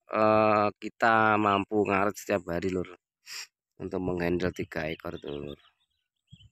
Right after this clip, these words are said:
Tapi alangkah baiknya itu stok kawul dan fermentasi, Lur. Jadi kita nanti tinggal sedikit mencari hijauannya. Hijauannya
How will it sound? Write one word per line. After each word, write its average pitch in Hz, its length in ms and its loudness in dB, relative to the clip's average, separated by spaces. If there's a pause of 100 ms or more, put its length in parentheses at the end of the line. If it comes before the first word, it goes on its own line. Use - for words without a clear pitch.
(460)
Tapi - 240 -6
alangkah 113 320 2
baiknya 92 420 -2
itu 101 140 -4
stok 85 440 -6 (600)
kawul 92 560 0
dan 85 480 -6 (560)
fermentasi, 80 720 -6
Lur. - 240 -16 (1800)
Jadi 85 320 -4
kita 107 720 2
nanti 107 480 -2
tinggal 101 800 4
sedikit 98 680 -6 (140)
mencari 104 720 0
hijauannya. 90 760 -4 (1400)
Hijauannya 87 640 -4